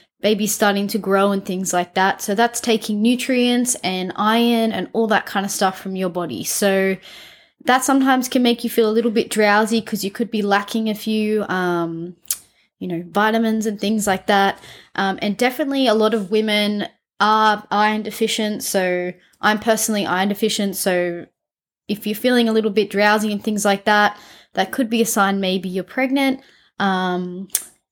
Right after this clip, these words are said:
and yeah, I guess wait till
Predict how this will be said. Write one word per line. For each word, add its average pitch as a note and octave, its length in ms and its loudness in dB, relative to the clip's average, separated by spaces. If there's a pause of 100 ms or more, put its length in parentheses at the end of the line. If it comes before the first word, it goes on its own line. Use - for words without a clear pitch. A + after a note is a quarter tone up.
(160)
and G3 200 -4
yeah, G#3+ 420 0
I G3 100 2
guess G3+ 500 0 (240)
wait F#3+ 340 0
till F3+ 600 -4